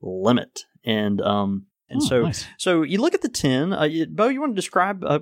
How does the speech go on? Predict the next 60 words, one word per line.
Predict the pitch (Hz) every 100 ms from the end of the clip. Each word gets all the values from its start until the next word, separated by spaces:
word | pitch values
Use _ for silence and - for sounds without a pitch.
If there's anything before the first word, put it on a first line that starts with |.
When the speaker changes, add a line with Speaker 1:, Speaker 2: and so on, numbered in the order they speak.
| -
Speaker 1:
kinda | 180
what | 180 190
you're |
seeing | 190 185 202
there? | 208 202
Speaker 2:
Yeah, | 165 185 156
absolutely. | 135 165 - 147 147 110 98 98
So | - 175 170
the | 151 160 147
vertical, | 180 247 233 220 180
you | 160 175
know, | 160
it, | 147
it's | 147 180
interesting | 175 123
'cause | 147
I |
got | 208 170
both | 175 165
these | - 107 107
and, | 120 127 135
and, | 131 131 123 -
you | - 147
know, | 123 113 117 - -
in, | 147 147
in | 160 151
both | 127 208 202 -
and | 160
kind | 185 170
of |
all | 139 147 165 156
of |
their | 127 127
blends, | 113 131 131 117
you've | 120
got | 135 131
that | 120 117 -
hexagonal | 214 - 190 196 185 170
shape, | - 160 147 -
if | - 151
you | 127
will. | 113 117 - - - _ -
In | 202 226 202
the, | 208 190
uh, | 165
Vertical | 139 196 202 165
Limit | 202 185 -
specifically, | 165 - 330 160 156
we've | 151
got | 165 165
a, | 139 143 139 123
uh, | 123 120
mountain | 113 117 147 240 214
climber | - 190 196 196 185
who | 165
is | 139
kind | - 165
of | 120
hanging | - - 185 185
off | 170 147 156 147 -